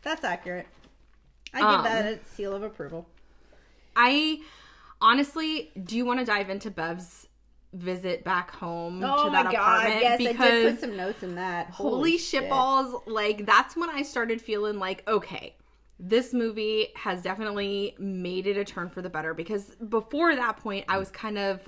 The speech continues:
Speaker 2: on the iffy ground of, like, it could go either way of being good or bad. But
Speaker 1: Mm-hmm.
Speaker 2: after seeing this particular scene, I was like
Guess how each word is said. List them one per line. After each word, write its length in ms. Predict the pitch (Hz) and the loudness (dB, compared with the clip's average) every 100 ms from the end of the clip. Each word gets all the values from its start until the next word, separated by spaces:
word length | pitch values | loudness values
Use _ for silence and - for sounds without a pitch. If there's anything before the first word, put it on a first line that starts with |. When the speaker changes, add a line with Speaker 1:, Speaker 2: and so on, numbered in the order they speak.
| - | -2
Speaker 2:
on 720 | 196 196 196 190 190 196 196 196 - _ _ - _ - | 2 4 4 0 -2 -6 -6 -8 -18 _ _ -20 _ -10
the 180 | 208 220 - | -8 -2 0
iffy 360 | 208 - 214 | 0 0 -4
ground 520 | 208 208 196 196 202 202 | -2 0 2 2 0 -2
of, 160 | 180 | -4
like, 340 | 180 180 180 - | -4 -2 -4 0
it 200 | 202 - | 0 0
could 240 | - 185 | -4 -4
go 220 | 180 170 156 | -2 0 2
either 340 | 175 180 190 | 0 -2 -6
way 260 | 180 180 185 | -6 -6 -8
of 120 | 180 | -8
being 260 | 185 180 | -8 -8
good 200 | 175 170 | -6 -4
or 160 | 175 175 | -4 -4
bad. 500 | 165 151 180 220 233 | -4 -2 0 -2 -4
But 120 | 214 - | -6 -2
Speaker 1:
Mm-hmm. 120 | 214 | 0
Speaker 2:
after 300 | 196 214 233 | 0 0 -4
seeing 400 | - 208 180 165 | -4 -6 -6 -6
this 400 | 180 - - - - | -8 -8 -16 -20 -10
particular 680 | 190 170 175 180 180 175 180 | -8 -6 -8 -6 -6 -6 -8
scene, 560 | - 185 165 185 285 392 - - - - _ - | -10 -8 -8 -6 -6 -6 -12 -20 -20 -20 _ -2
I 140 | - 269 | 2 4
was 140 | 277 | 4
like 280 | 247 233 | 4 4